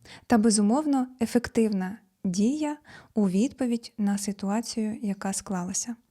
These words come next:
Ще на початку двадцять четвертого року у мене був досвід дуже цікавої арт-терапевтичної практики «Маяк». Я з нею познайомилася на підтримуючому курсі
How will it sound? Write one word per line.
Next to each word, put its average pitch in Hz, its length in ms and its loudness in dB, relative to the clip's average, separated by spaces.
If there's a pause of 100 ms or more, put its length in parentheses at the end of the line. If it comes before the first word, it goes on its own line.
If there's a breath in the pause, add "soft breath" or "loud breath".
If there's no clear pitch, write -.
(160)
Ще - 200 4
на 240 120 6
початку 220 380 0
двадцять 208 340 -2
четвертого 202 480 -4
року 220 380 -2
у 208 80 -4
мене 202 440 0
був 208 280 0
досвід 202 560 0 (760 loud breath)
дуже 214 220 4
цікавої 202 880 0 (380 loud breath)
арт-терапевтичної 202 1120 -2 (100)
практики 196 760 -4 (180)
«Маяк». 202 560 -2 (180)
Я 226 160 4
з 220 60 2
нею 226 120 6
познайомилася 208 760 0
на 202 400 0
підтримуючому 196 1000 0
курсі 196 580 -2